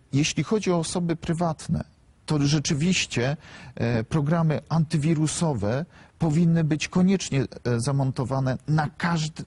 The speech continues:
w każdym komputerze, na każdym sprzęcie, e, z które-, e, z którego korzystamy. Ludzie chyba do końca nie zdają sobie sprawy, jak łatwo mogą stracić, e, z tego powodu nie tylko środki finansowe, ale również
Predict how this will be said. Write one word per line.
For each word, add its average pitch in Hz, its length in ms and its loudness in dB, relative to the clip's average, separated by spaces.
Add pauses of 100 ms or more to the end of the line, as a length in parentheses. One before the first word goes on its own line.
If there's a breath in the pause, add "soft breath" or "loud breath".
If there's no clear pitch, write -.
w - 80 -12
każdym 165 440 0
komputerze, - 680 -4 (420)
na 147 120 0
każdym 165 460 0
sprzęcie, 170 680 0 (360 loud breath)
e, 143 260 0 (140)
z - 40 -14
które-, 165 320 0
e, 143 160 0
z - 140 -10
którego 160 400 0
korzystamy. 147 600 -2 (520 loud breath)
Ludzie 208 360 2
chyba 185 340 -2 (280)
do 185 100 -4
końca - 300 -6
nie 220 180 -2
zdają - 320 -8
sobie 190 280 -2
sprawy, 165 640 0 (1120)
jak 131 420 0
łatwo 156 680 -2 (320)
mogą 190 320 2
stracić, 180 800 -2 (320 loud breath)
e, 139 260 0
z - 120 -8
tego 170 220 0
powodu 151 440 0
nie 151 140 4
tylko 240 280 0
środki - 380 -2
finansowe, 156 480 -2
ale 180 220 2
również 190 360 0